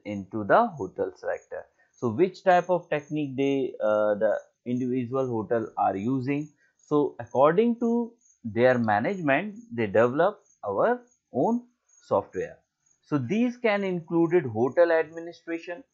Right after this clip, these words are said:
accounts, billing, marketing, housekeeping, front office,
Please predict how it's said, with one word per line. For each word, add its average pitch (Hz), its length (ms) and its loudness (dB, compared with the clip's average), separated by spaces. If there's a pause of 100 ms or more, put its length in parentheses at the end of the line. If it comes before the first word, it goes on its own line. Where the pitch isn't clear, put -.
(100)
accounts, 156 640 2
billing, 147 680 0
marketing, 151 640 0 (120)
housekeeping, 165 880 0
front 160 280 -2
office, 165 480 -2